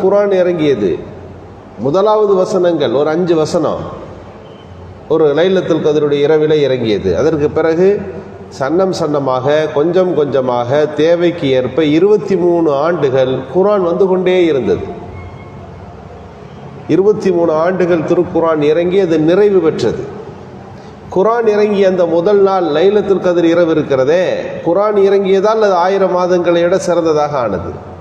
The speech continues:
லைலத்துல் கதிருக்கு ஏன் சிறப்புன்னா, குரானை வைத்து சிறப்பு. குரான் இறங்கிய அந்த ஒரு நாள் ஆயிரம் மாதத்துக்கு நிகரான நாள் என்று அல்லாஹ் சொல்லுகிறான்.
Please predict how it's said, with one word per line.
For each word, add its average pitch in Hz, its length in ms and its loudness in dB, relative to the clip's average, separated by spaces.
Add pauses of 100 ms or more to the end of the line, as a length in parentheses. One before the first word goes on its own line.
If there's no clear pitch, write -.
(380)
லைலத்துல் 185 480 2
கதிருக்கு 170 320 0
ஏன் 160 380 2
சிறப்புன்னா, 143 680 -2 (1080)
குரானை 190 420 0
வைத்து 170 300 -2
சிறப்பு. 113 400 -2 (580)
குரான் 208 360 2
இறங்கிய 185 460 2
அந்த 156 260 0
ஒரு 170 260 2
நாள் 196 260 2
ஆயிரம் 196 540 2
மாதத்துக்கு 180 640 0
நிகரான 196 640 2
நாள் 175 320 0 (480)
என்று 165 240 2
அல்லாஹ் 160 260 0
சொல்லுகிறான். 98 440 -2